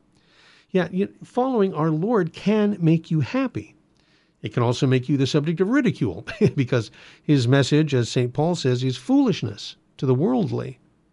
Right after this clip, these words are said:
So you remember, you know, if you really try and live the Beatitudes,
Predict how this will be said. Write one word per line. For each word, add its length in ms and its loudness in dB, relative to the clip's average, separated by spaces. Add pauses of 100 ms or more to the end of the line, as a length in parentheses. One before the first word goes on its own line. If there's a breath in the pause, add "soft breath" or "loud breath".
(1000)
So 160 -2
you 160 4
remember, 400 2
you 140 0
know, 60 2
if 180 0
you 120 2
really 340 2
try 300 -2
and 120 2
live 280 2
the 60 0
Beatitudes, 920 -2